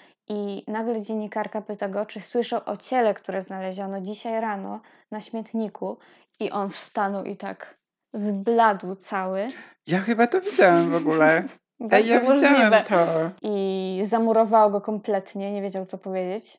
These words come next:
Speaker 1: Wyglądał, jakby miał zemdleć i dziennikarka zaczęła się pytać, czy wszystko jest w porządku.
Speaker 2: Jakby, no sorry, ale panie kochane, znaleźli na śmietniku obok, tak?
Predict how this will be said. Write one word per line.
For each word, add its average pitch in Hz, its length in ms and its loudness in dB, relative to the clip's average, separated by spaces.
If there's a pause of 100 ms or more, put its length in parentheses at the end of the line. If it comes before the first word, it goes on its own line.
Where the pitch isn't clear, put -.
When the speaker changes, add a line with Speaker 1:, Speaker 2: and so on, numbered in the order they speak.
(100)
Speaker 1:
Wyglądał, 233 460 4
jakby 277 180 6
miał 233 280 6
zemdleć 214 540 2
i 233 100 -2
dziennikarka 214 460 -4
zaczęła 208 280 -4
się 202 100 -14
pytać, 214 220 -10
czy - 120 -14
wszystko - 280 -12
jest - 360 -6 (160)
w - 20 -20
porządku. 214 560 -8
Speaker 2:
Jakby, 156 220 4
no 170 160 4
sorry, 147 420 8
ale 151 280 6
panie 147 400 2
kochane, 127 640 -4 (360)
znaleźli 156 460 4
na 156 140 4
śmietniku 156 500 0
obok, 131 380 2
tak? - 340 0